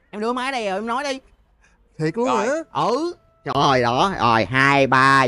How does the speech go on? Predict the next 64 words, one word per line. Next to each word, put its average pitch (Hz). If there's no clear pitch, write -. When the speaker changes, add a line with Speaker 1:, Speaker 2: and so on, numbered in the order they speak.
Speaker 1:
vô. 139
Cái 180
cục 139
đó 190
để 190
làm 180
gì 170
nè? 151
Speaker 2:
Theo 214
như 233
em 226
được 165
biết 269
á, 285
là 139
người 143
chơi 196
lít 254
á, 285
thì 147
thường 147
hay 185
bị 156
vấn 226
đề 151
ở 180
đây 202
á, 220
là 147
khi 185
mà 143
khó, 262
rất 269
là 165
khó 233
thoát 277
nước. 269
Là 147
khi 208
mà 180
mưa 214
vô 202
đồ 147
á, 214
là 214
nó 208
sẽ 202
bị 156
động 156
nước 254
ở 233
đây, 196
rất 247
là 165
khó 262
chịu. 151
Nên 196
là 170
mấy 220
người 202
bị 170
O 202
C -
D 208